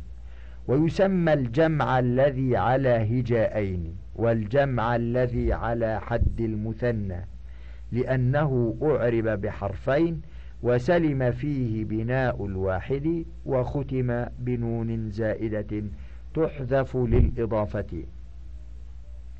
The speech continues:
اعلم أنه يحذف لهذا الجمع ياء المنقوص وكسرتها، فتقول: "القاضون والداعون"،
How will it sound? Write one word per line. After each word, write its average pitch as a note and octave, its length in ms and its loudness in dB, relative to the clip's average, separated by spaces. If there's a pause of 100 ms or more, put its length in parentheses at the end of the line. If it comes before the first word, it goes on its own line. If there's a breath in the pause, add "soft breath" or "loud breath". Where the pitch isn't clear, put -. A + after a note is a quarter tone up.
(680 soft breath)
اعلم E3 400 6
أنه D#3+ 680 4
يحذف C#3+ 540 2
لهذا C3+ 760 4
الجمع B2 520 0 (340)
ياء B2+ 480 4
المنقوص B2+ 840 -2 (240)
وكسرتها، A2+ 920 0 (720 loud breath)
فتقول: E3+ 680 4
"القاضون D3+ 880 4
والداعون"، C3 1300 4